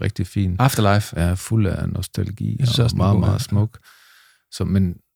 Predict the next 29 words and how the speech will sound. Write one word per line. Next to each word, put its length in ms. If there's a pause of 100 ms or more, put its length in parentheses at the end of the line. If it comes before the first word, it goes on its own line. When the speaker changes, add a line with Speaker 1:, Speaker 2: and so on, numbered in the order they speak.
(140)
Speaker 1:
men 160
den 120
gør 120
ikke 140
noget 180
mo-, 120 (220)
for 100
mig 200
i 40
forhold 360
til 160
det 80
der 100
med 280
at 80
blive 200
bange. 380 (340)
Speaker 2:
Nej. 300 (160)
Speaker 1:
Jeg 100
synes 100
bare, 160
det 100
er 60
en 60
rigtig 280
god, 240 (100)
intens, 800
smuk 340
historie. 500